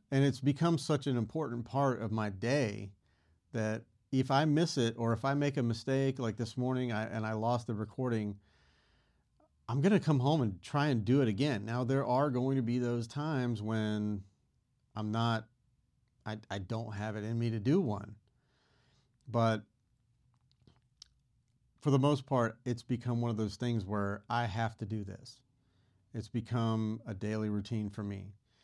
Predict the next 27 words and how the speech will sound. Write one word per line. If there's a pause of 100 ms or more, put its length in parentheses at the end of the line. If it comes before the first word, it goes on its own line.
(220)
which
generally
speaking,
it
takes
about
what?
They
say
it
takes
twenty
days
to
make
a
routine, (800)
but (880)
I
don't
know
what
the
math
is
on
that.